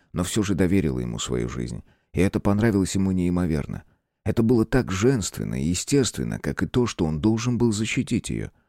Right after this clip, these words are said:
А позже она какое-то время бежала с больной ногой, ничего не говоря ему, и стойко терпела,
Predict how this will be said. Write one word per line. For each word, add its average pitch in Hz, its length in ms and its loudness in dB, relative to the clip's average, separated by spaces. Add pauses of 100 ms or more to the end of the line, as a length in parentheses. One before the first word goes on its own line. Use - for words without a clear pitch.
(320)
А 82 120 2
позже 113 420 4
она 62 200 -4
какое-то 110 460 2
время 135 260 4
бежала 101 380 2
с 82 60 -2
больной 78 360 2
ногой, 64 380 -2 (220)
ничего 107 460 2
не 120 120 0
говоря 95 440 4
ему, 62 240 -2
и 82 40 0
стойко - 440 2
терпела, 71 720 -2